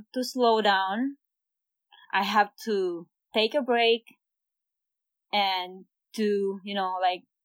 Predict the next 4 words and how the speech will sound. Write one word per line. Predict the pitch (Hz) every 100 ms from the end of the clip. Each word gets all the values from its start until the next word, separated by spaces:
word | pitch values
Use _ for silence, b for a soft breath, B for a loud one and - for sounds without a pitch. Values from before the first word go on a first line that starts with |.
| _ _ _ _ _ - 190
do | 226
my | 214 202
priorities. | 202 202 196 190 190 185 180 170 - - _ _ _ _ _ _
So | - 196 185 180 175